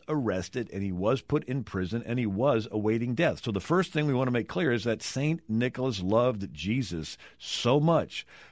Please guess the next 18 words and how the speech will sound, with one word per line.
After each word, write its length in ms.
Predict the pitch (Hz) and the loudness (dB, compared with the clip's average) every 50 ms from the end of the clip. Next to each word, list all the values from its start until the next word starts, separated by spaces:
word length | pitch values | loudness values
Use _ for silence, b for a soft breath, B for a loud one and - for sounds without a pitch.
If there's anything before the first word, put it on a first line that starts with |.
| B | B
that 120 | - 95 92 | -4 -2 -2
he 100 | 92 82 | -2 -2
served 420 | - - - 107 127 139 135 120 | -4 -2 0 2 2 2 4 2
in 100 | 156 147 | 2 2
the 80 | 151 147 | 2 2
ministry, 580 | 151 156 156 156 143 - - 151 151 151 147 B B B B B B B | 2 4 2 2 0 0 0 0 2 2 0 B B B B B B B
and 260 | - 113 120 127 127 101 | -4 -2 0 0 0 0
he 120 | 110 123 | 0 0
was 220 | 110 110 113 98 | 2 2 2 2
imprisoned 720 | 107 101 101 92 - - 139 160 202 175 113 104 87 76 | 2 0 -2 -2 -4 -2 2 2 2 2 2 0 -2 -2
for 200 | - - 95 90 | -4 -6 -4 -2
his 160 | 92 92 87 - | -2 -2 -4 -6
Christian 520 | - - 127 139 131 - - 135 135 139 | -6 -4 -2 -2 -4 -4 -6 -6 -6 -6
faith. 400 | - - 92 85 73 67 - - - B B B B B B B B B | -6 -6 -6 -6 -6 -6 -8 -14 -20 B B B B B B B B B
And 220 | 95 90 95 92 | -4 -2 0 2
while 220 | 87 101 107 123 117 | 2 4 4 2 2
he 180 | 110 120 113 | 0 0 -2
was 400 | 107 98 104 123 143 147 135 - | 0 2 2 2 2 2 0 -2